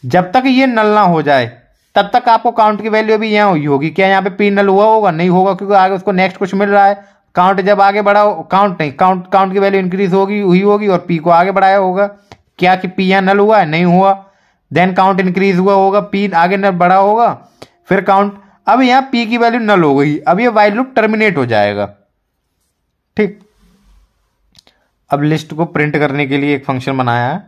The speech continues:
यहाँ पे देख सकते हैं, void print, लिस्ट को दे दीजिए, जब तक नल ना हो वहाँ काउंट चेक कर रहे थे, अब यहाँ सारे के सारे डेटाओं को हम प्रिंट करते चले जाएंगे, very easy।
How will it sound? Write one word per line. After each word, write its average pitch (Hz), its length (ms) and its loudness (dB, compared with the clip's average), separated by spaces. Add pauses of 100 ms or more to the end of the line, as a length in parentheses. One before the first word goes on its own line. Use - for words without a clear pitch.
(200)
यहाँ 117 180 -6
पे 160 180 -8 (300)
देख 120 140 -8
सकते - 280 -20
हैं, 175 180 -12 (1300)
void 143 400 0
print, 175 380 -2 (960)
लिस्ट 147 220 -4
को 175 100 -2
दे 160 160 0
दीजिए, 160 280 -2
जब 156 180 -6
तक 160 160 -6
नल 156 240 0
ना 165 160 0
हो 165 140 2
वहाँ 160 260 -2
काउंट 156 240 0
चेक 170 220 -6
कर 156 120 2
रहे 165 200 0
थे, 175 180 -6
अब 160 160 0
यहाँ 170 180 0
सारे 160 260 0
के 156 60 -6
सारे 151 260 0
डेटाओं 135 420 0
को 156 120 -4
हम 185 200 -2
प्रिंट 165 300 -2
करते 110 280 -4
चले 104 240 -12
जाएंगे, 104 380 -14 (480)
very 123 280 -2
easy। 101 340 -14